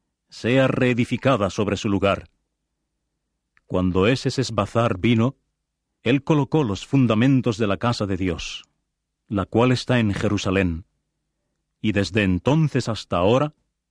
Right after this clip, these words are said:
está siendo reedificada, pero no ha quedado completa. Y ahora, si al rey le parece bien,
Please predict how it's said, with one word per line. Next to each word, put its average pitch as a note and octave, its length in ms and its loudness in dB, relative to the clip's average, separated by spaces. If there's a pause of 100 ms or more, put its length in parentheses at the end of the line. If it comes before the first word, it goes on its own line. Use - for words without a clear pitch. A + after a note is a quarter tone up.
(140)
está A#2+ 320 -2
siendo D3 440 2
reedificada, G#2+ 840 -2 (680)
pero F2+ 200 -2
no G2 220 2
ha C3 60 0
quedado C3 340 2
completa. A2+ 560 -2 (1900)
Y F#2 120 -2
ahora, D3 380 2 (640)
si G#2+ 220 -6
al G2 140 2
rey E3 240 2
le D3 140 2
parece A2+ 340 0
bien, C#3 380 0